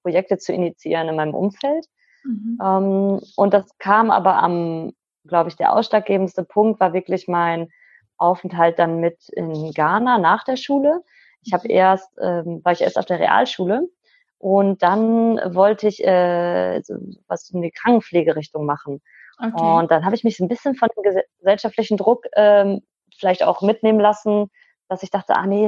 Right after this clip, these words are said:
Speaker 1: so ein Abitur ist schon wichtig und muss
Speaker 2: Mhm.
Speaker 1: irgendwie sein.“ Manchmal bereue ich das, muss ich sagen, weil ich hätte gerne
Speaker 2: Ja.
Speaker 1: noch was, äh, handwerkliches, ausbildungsmäßiges gelernt und,
Speaker 2: Mhm.
Speaker 1: ähm, habe mich aber da sehr von dem, was ist so die Norm, was muss Mensch irgendwie erreichen,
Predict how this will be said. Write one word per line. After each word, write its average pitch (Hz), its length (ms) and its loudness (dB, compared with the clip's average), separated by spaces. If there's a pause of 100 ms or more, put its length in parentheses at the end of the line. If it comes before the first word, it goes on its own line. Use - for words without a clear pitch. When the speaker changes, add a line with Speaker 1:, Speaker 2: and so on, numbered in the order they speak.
(120)
Speaker 1:
so 196 80 -4
ein 190 80 -2
Abitur 196 440 0
ist - 120 -2
schon 180 200 -2
wichtig 254 500 -4
und 185 340 -6
muss 214 180 -4
Speaker 2:
Mhm. 208 40 -8
Speaker 1:
irgendwie 190 280 -4
sein.“ 202 340 0 (220)
Manchmal 262 300 2
bereue 208 300 4
ich 208 100 -2
das, 156 180 -6
muss 156 140 -10
ich 156 140 -10
sagen, 156 320 0
weil 180 80 2
ich - 80 -6
hätte 190 160 -6
gerne 208 240 2
Speaker 2:
Ja. - 20 2
Speaker 1:
noch 202 160 -2
was, 180 240 -8 (340)
äh, - 80 0
handwerkliches, 185 880 0
ausbildungsmäßiges 180 960 -2
gelernt 165 500 -2 (120)
und, 175 440 -4
Speaker 2:
Mhm. 214 140 -20 (440)
Speaker 1:
ähm, 185 420 -4
habe 190 140 -4
mich 196 120 -6
aber 185 140 4
da 180 140 4
sehr 180 180 4
von 170 180 -4
dem, 170 240 2 (480)
was 180 160 -6
ist 185 120 -6
so 175 100 -2
die 170 120 -4
Norm, 180 420 4
was - 340 -10
muss 185 500 -4
Mensch 175 300 -4
irgendwie 175 220 -2
erreichen, 165 720 -2